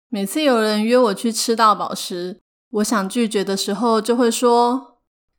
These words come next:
，“因为我担心会发生边际效用递减的状况，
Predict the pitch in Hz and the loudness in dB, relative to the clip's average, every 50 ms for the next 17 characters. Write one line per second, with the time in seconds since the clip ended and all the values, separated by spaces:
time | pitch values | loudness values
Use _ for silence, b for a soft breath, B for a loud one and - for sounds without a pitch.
0 | _ - 285 311 349 370 370 349 294 220 185 180 220 226 240 247 - 247 233 240 | _ 0 2 2 4 4 4 4 4 2 2 2 2 2 2 2 0 0 0 2
1 | 262 240 226 - 233 214 220 233 - 233 226 220 220 220 220 214 220 214 220 208 | 2 0 0 0 0 0 0 0 0 -2 -2 0 0 0 -2 -2 -2 -2 -4 -4
2 | - 233 208 208 208 202 196 202 240 226 202 214 - - - - - - 220 202 | -2 -2 -2 0 -2 -2 -2 -4 -4 -4 -4 -6 -8 -10 -10 -8 -4 -2 -2 0
3 | 196 - - 233 208 180 - - - | -2 0 0 2 2 2 0 -6 -14